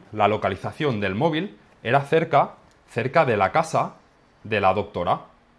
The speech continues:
Pero, pero la doctora no estaba en su casa. La doctora estaba en Santo Domingo. ¿Cómo es posible esto? ¿Quién, quién en la policía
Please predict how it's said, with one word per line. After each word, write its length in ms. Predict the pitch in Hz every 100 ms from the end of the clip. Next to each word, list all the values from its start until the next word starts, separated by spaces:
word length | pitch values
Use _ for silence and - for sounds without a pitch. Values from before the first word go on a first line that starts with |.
| _ _ _ _ _ _ -
Pero, 340 | 170 180 190 - _ _
pero 200 | - 113
la 120 | 107 101
doctora 440 | 95 - 143 147
no 180 | 117 95
estaba 440 | - 135 123 101
en 100 | 90
su 160 | 82 85
casa. 400 | 113 - 80 69 _ _ _ _
La 120 | 95
doctora 440 | 92 90 123 127 139
estaba 320 | 139 107 107
en 80 | 107
Santo 440 | 110 92 87 92
Domingo. 580 | 85 95 110 87 76 82 _ _ _ _ _
¿Cómo 320 | 110 110 110
es 220 | 104 101
posible 640 | - 87 - 170 110 82 -
esto? 400 | 139 - 82 76 _ _ _ _ _ -
¿Quién, 440 | 147 156 85 - -
quién 260 | 143 147 117
en 140 | 117
la 140 | 110
policía 500 | 101 98 95 151 139